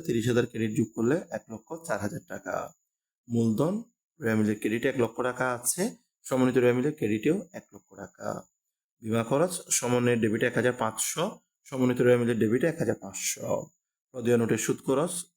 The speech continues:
সমন্বয়ের ডেবিটে এক হাজার, সমন্বিত রোয়া মিলের ডেবিটে এক হাজার। পদেয় নোটের বকেয়া সুদ, সমন্বয়ের ক্রেডিটে এক হাজার, সমন্বিত রোয়া মিলের ক্রেডিটে এক হাজার। প্রাপ্য হিসাব, সমন্বয়ের ডেবিটে দশ হাজার, সমন্বিত রোয়া মিলের ডেবিটে দশ হাজার।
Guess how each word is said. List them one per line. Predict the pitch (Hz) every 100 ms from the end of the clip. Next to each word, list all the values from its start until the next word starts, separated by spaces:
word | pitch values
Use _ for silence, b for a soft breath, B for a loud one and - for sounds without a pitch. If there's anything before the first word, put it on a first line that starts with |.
| -
সমন্বয়ের | 127 120 123 120
ডেবিটে | 113 117 123
এক | - 123
হাজার, | 117 156 214 - _ _
সমন্বিত | - 131 127
রোয়া | 123 120
মিলের | 123 113
ডেবিটে | 110 123 175 208 -
এক | 104 _
হাজার। | 107 107 104 - - - _ _ -
পদেয় | 120 120
নোটের | 117 117 110
বকেয়া | 110 123 113 107
সুদ, | - 160 - _ _
সমন্বয়ের | - 123 123 123 120
ক্রেডিটে | 120 110 113 117
এক | -
হাজার, | 123 120 156 196 _ _ _
সমন্বিত | - 127 123 123
রোয়া | 120
মিলের | 123 139
ক্রেডিটে | 127 110 123 170 - 226
এক | - -
হাজার। | 101 107 104 - - _ _ _
প্রাপ্য | - 117 127 117
হিসাব, | 120 160 185 - -
সমন্বয়ের | - 123 120 120 110
ডেবিটে | 110 113 123 113
দশ | 101 -
হাজার, | 120 143 208 - _ _
সমন্বিত | - 120 117 117
রোয়া | 117 113
মিলের | 113 110
ডেবিটে | 110 107 107 190 - _ _
দশ | 104 98 -
হাজার। | - - - -